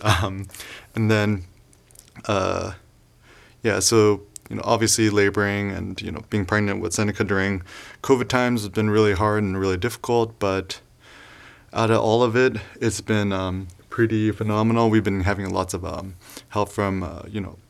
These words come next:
community, friends, family, Cindy's mom, um, and stuff like that. And so, yeah, like, life is great. Life is, uh,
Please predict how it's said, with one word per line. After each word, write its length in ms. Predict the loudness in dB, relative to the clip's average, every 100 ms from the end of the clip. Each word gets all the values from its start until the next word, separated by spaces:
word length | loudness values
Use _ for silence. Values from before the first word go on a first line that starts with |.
| -4
community, 500 | 2 4 4 2 0
friends, 380 | 0 0 0
family, 420 | 0 0 0 -2 -2
Cindy's 340 | -2 -2 -2
mom, 460 | 0 0 0 -2 -8
um, 340 | -10 -8 -8 -8
and 100 | -8 -4
stuff 180 | -2
like 160 | 0 0
that. 280 | 2 0 -4 -16 -18 -18 -18 -8
And 160 | -4 -2
so, 560 | 0 2 2 0 -2 -2
yeah, 200 | 2 4
like, 280 | 4 0 -6 -16 -2
life 240 | 0 2
is 140 | -2 0
great. 320 | 2 2 0
Life 240 | -4 -4
is, 240 | -4 -4 -6
uh, 300 | -6 -8